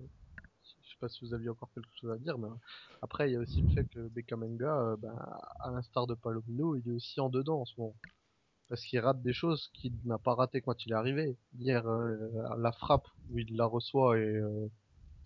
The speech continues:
je sais plus qui c'est qui se trouve, il la reçoit, il la claque direct, ça passe à côté, elle est nulle la frappe,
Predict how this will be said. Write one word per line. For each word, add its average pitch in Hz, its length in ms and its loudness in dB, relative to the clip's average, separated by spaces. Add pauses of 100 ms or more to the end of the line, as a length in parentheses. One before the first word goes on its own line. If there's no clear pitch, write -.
(260)
je 123 60 -8
sais - 160 -6
plus 131 100 -12
qui - 140 -6
c'est 127 120 0
qui 127 140 -4
se - 120 -6
trouve, 160 220 4
il 120 100 4
la 110 80 10
reçoit, 120 400 6
il 113 80 4
la 107 100 4
claque 117 280 2
direct, 120 420 4
ça 113 80 2
passe 113 220 0
à 113 60 4
côté, 127 380 2
elle 110 240 2
est 117 80 2
nulle 165 260 6
la 127 120 6
frappe, 117 240 2